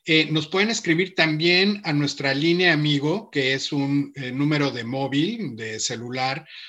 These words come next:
con la clave cincuenta y dos de México,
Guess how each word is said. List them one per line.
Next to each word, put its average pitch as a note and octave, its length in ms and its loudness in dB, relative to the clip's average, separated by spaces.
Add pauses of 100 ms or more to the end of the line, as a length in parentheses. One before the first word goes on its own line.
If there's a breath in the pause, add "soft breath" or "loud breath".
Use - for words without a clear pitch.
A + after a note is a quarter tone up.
(400 loud breath)
con D#3 280 2
la D3+ 160 2
clave D#3 800 2
cincuenta C3+ 760 0
y B2 80 -2
dos F3 480 -2
de C3 180 -4
México, D3+ 720 -2